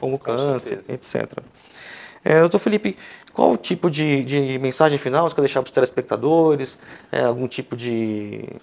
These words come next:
Speaker 1: de aviso ou de mensagem?
Speaker 2: Olha, a mensagem que eu gostaria de deixar para as pessoas que têm familiares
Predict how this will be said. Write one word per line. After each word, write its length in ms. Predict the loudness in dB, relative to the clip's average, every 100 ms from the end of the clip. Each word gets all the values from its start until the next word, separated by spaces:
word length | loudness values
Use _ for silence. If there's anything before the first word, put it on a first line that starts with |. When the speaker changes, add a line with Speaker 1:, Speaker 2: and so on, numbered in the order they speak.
| _ -2
Speaker 1:
de 120 | 0
aviso 720 | 0 0 -2 0 -2 -2 -2
ou 80 | -2
de 100 | -4
mensagem? 800 | -8 -4 -2 0 -2 -4 -8 -12 _ _ -14
Speaker 2:
Olha, 320 | -10 -10 -10 -14 -14
a 80 |
mensagem 460 | -12 -12 -12 -14 -8
que 40 |
eu 60 | -8
gostaria 480 | -8 -10 -10 -8 -8
de 60 |
deixar 600 | -10 -10 -10 -12 -14 -14 -16 _ _ -12
para 180 | -10 -10
as 100 | -12
pessoas 920 | -16 -14 -14 -12 -10 -8 -10 -12 -18 _
que 180 | -20 -20 -16
têm 200 | -14 -14
familiares 960 | -12 -10 -8 -8 -8 -10 -14 -18 -20